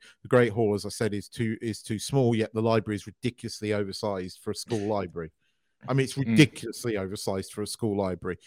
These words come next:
Speaker 1: It's way too big. Um, a-, and they've actually shown the library in the movies.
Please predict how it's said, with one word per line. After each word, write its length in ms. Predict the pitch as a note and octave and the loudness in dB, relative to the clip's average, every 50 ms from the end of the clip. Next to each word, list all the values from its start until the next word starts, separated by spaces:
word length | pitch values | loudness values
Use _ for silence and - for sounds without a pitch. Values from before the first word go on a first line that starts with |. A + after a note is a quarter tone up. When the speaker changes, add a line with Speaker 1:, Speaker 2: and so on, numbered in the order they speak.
| - - - - | -20 -20 -10 -6
Speaker 1:
It's 200 | - C3+ C3 - | -4 -4 -4 -6
way 300 | - A#2 B2 D3 C#3+ C#3 | 0 4 8 10 10 10
too 280 | B2+ - - - A2 A2 | 8 6 0 -4 -4 -4
big. 260 | - G2+ F#2 F#2 - _ _ _ _ - - _ _ - | -4 -4 -6 -6 -6 _ _ _ _ -20 -20 _ _ -6
Um, 680 | C#3 B2+ A#2 A2+ A2+ A2 A2 A2 A2 A2+ A2 A2 A2+ - _ _ _ _ _ _ - | -2 0 2 2 0 0 -2 -2 -4 -4 -4 -6 -8 -10 _ _ _ _ _ _ -4
a-, 140 | B2 A#2+ - | -2 0 2
and 140 | C3 C3 C3 | 2 4 4
they've 140 | B2+ B2+ B2+ | 4 6 6
actually 260 | C#3+ C3+ - - B2+ | 4 4 4 0 -2
shown 280 | - - C#3 B2+ B2 A#2+ | 0 2 4 4 4 2
the 80 | A#2 | 2
library 320 | A2+ A2 A2 G#2+ F#2 G#2 G#2+ | 2 2 2 2 2 0 -2
in 60 | G2+ | -2
the 60 | G#2+ | -2
movies. 480 | G#2+ A2 A2 A2+ G2 G2+ G#2 F#2+ - | -2 -2 -2 -2 -2 -4 -6 -8 -8